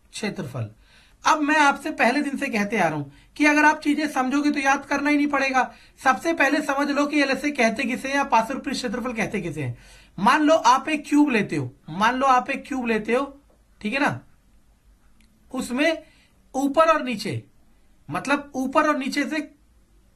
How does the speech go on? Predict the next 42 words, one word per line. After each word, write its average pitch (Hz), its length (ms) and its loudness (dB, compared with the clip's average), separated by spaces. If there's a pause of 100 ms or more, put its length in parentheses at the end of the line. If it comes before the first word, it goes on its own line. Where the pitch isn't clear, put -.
(160)
खाली 269 280 0
है, 202 140 -2
मतलब 196 440 -8
ऊपर 226 280 -2
वाला 254 200 4
face 254 320 -4
नहीं 254 140 -4
है 285 60 0
और 285 80 -2
नीचे 240 240 -4
वाला 214 160 2
face 170 260 -6
नहीं 131 160 -6
है, 113 160 -4 (560)
और 294 140 4
दीवारें, 269 460 0
दीवारें 185 340 0
हैं। 131 200 -12 (100)
जैसे 196 240 -4
मान 247 220 4
लो 277 80 0
for 262 180 0
example 233 400 0
आप 240 160 2
अपने 240 240 -6
कमरे 233 300 0
में 247 100 0
सफेदी 233 380 -2
करा 165 200 0
रहे 131 100 -6
हो, 120 100 -6 (360)
कितने 285 300 0
face 269 280 -2
में 277 120 -2
कराते 247 300 2
हो? 302 60 0
चार 262 380 2
face 247 260 -4
में 233 100 -6
सफेदी 208 360 -4
कराते 151 340 -4
हो, 117 160 -6